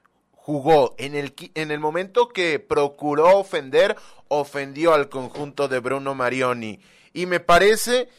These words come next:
que en ese tránsito y en esa comodidad, Leones Negros comienza a asumir una postura reactiva a partir de la segunda mitad de el segundo tiempo, valga la redundancia, pero donde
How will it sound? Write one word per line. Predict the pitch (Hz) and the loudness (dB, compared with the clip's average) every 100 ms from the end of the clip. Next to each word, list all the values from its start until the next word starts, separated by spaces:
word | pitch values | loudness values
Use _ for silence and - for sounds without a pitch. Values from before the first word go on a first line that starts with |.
| - - | -20 -8
que | 160 | -6
en | 160 | -2
ese | 190 220 247 | -2 -2 -4
tránsito | 240 220 214 208 202 214 220 | -2 0 0 -2 -6 -2 -2
y | - 165 | -2 -6
en | 160 | -4
esa | 165 185 208 208 | -6 -6 -6 -6
comodidad, | 185 156 135 131 147 175 | -4 -4 -4 0 2 2
Leones | - 160 175 175 147 | -2 0 0 -2 -4
Negros | 170 196 220 247 - - - - | -4 2 4 4 0 -18 -20 -12
comienza | - 165 175 202 190 214 214 202 - | -6 -6 -4 -6 -4 0 2 2 -2
a | 120 | -4
asumir | 139 156 156 175 180 | -4 -6 -12 -8 -6
una | 180 180 | -2 -2
postura | 151 143 160 165 160 | -4 -8 -4 2 2
reactiva | 139 135 135 - 180 175 170 165 _ _ - | 2 -4 -4 -12 -10 -2 -2 -2 _ _ -10
a | - | -4
partir | 143 139 151 160 | -2 -2 -4 -6
de | 147 147 | -2 -2
la | 135 | -2
segunda | 151 139 151 143 | -6 -12 -10 -10
mitad | 131 - 143 | -6 -2 -2
de | 143 - 135 123 117 110 - _ _ | -2 -6 -4 -2 -2 -6 -10 _ _
el | 127 120 | -10 -10
segundo | - 117 139 143 123 | -10 -10 -8 -8 -8
tiempo, | 165 180 180 156 | -6 -6 -4 -6
valga | 131 123 123 | -4 -4 -4
la | 113 | -6
redundancia, | 110 110 120 143 185 185 202 208 208 _ _ _ | -6 -8 -6 -2 -2 -2 -2 -2 -4 _ _ _
pero | 233 247 202 208 - - - - - - | 4 6 4 -2 -4 -8 -14 -18 -20 -20
donde | 107 143 147 147 143 135 123 117 113 107 | -8 -6 -4 -4 -2 -2 -4 -6 -8 -10